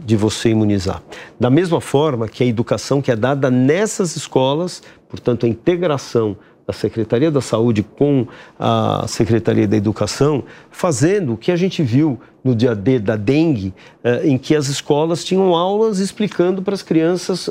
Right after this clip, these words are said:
aonde estavam os focos. Hoje a criança é o teu melhor agente sanitário, ela que fala pro pai, "Pai, você não pode jogar lixo aí, vem rato,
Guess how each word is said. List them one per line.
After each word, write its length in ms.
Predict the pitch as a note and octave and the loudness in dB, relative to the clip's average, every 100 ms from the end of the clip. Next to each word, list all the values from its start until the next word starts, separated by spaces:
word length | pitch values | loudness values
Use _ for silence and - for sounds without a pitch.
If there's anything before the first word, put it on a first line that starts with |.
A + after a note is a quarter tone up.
| - | -2
aonde 260 | E3+ F#3 | 0 0
estavam 320 | D3 - D#3+ D3+ | 0 0 0 0
os 120 | C#3+ | 0
focos. 420 | D#3+ E3 D#3 - - - - - | 0 0 -2 -12 -16 -20 -14 0
Hoje 200 | A3 G#3 | 0 2
a 40 | |
criança 460 | F3 C#3+ F3 F#3+ - F#3+ | 2 2 2 0 -2 0
é 200 | C#3+ E3 | 2 0
o 80 | |
teu 220 | F3 G3 G3 | 0 0 2
melhor 760 | G3+ G3 D3 C#3+ F3 G#3+ D#3+ - - - | 2 2 4 2 4 2 -2 -6 -16 -6
agente 760 | C3+ B2+ G#2 C3+ B2+ - A#2+ G2+ - _ | -2 0 2 0 0 -2 -2 -4 -12 _
sanitário, 680 | - C#3 B2+ A#2 B2 A2 A2+ | -2 0 0 0 0 2 2
ela 160 | C#3 | 0
que 80 | E3 | -4
fala 260 | - D3+ C#3 | -4 -2 0
pro 160 | - | 0
pai, 340 | B2 C3 A#2+ G#2+ - _ - | -2 0 0 -2 -8 _ -2
"Pai, 400 | D3 F3+ C3+ G2 - _ | 0 2 0 -2 -10 _
você 220 | - - B2 | -10 -2 0
não 120 | F3 | 2
pode 280 | A3 A3+ A3 | 0 0 2
jogar 560 | D#3 A#2+ B2 G2+ F#2 - _ _ | 2 2 0 0 -4 -10 _ _
lixo 640 | - B2+ C3 A#2 - - - - - | 0 2 4 2 -4 -10 -14 -18 -4
aí, 420 | B2+ B2 A#2 G2 - - | 0 2 2 0 -8 -14
vem 240 | - F#2 A2+ | -4 0 0
rato, 680 | F#2+ B2+ D#3 E3 - C3+ | 0 0 0 -2 -2 -2